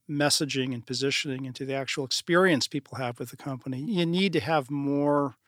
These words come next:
at your disposal, more levers to pull, more resources to deploy. And clearly with marketing, that was the case.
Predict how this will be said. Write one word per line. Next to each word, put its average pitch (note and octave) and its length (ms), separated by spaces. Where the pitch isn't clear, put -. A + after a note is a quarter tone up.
at D3 200
your C#3+ 180
disposal, C3+ 720
more C#3+ 580
levers D3+ 500
to C#3 100
pull, C3+ 600
more D3 600
resources C#3 680
to D3 100
deploy. C3+ 600
And D3 100
clearly E3 320
with C3 200
marketing, C3 500
that B2+ 180
was B2+ 200
the C3 100
case. C3 460